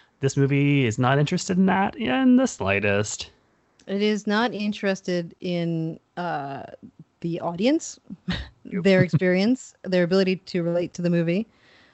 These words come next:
Speaker 2: Um, it is not approachable, and I don't, uh, respect it for not trying to be.
Speaker 1: <laughs> Yeah,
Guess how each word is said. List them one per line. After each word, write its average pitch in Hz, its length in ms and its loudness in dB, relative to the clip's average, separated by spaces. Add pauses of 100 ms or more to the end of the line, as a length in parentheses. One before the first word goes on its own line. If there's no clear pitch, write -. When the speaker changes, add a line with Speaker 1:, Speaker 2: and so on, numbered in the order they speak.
(200)
Speaker 2:
Um, 165 520 0
it 175 100 -2
is 165 140 0
not 175 220 0
approachable, 196 760 -2 (380)
and 190 180 4
I 185 140 4
don't, 233 440 4 (300)
uh, 202 380 2
respect 214 480 -2
it 226 120 0
for - 140 -4
not 233 220 0
trying 285 240 0
to 175 80 -4
be. 160 180 -6 (640)
Speaker 1:
<laughs> - 60 -14 (2250)
Yeah, 156 400 6